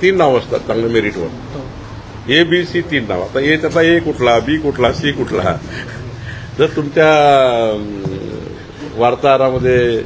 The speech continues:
Speaker 1: ए, बी, सी, ए मध्ये कोण, बी मध्ये कोण, सी मध्ये कोण, तसं असतं. नाही, नाव नाही घेत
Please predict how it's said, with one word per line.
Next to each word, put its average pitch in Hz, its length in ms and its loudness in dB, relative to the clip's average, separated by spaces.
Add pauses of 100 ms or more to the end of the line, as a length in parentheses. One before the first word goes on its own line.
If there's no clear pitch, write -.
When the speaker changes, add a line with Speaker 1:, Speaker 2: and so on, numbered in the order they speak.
(100)
Speaker 1:
ए, 135 120 4
बी, 139 180 0
सी, 135 420 -2 (920)
ए 117 260 4
मध्ये 131 220 0
कोण, 131 280 0
बी 120 180 0
मध्ये 127 220 0
कोण, 123 240 0
सी 131 220 -2
मध्ये 127 200 0
कोण, 120 140 -4 (120)
तसं 127 240 2
असतं. 120 280 2 (3000)
नाही, 151 140 4
नाव 131 180 2
नाही 180 120 4
घेत 143 100 2